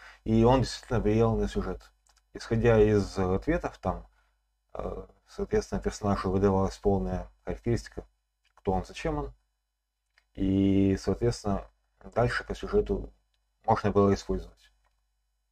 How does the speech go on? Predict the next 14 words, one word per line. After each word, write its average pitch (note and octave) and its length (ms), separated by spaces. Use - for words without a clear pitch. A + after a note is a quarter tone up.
Но A#2+ 100
у - 20
нас, C3 340
э, A#2 320
использовалось A2 480
только G#2 500
два G2 280
варианта. F#2 420
Прошел G2 340
тест G2+ 320
до G#2+ 80
конца G#2+ 360
или G2+ 300
оборвал. A2 600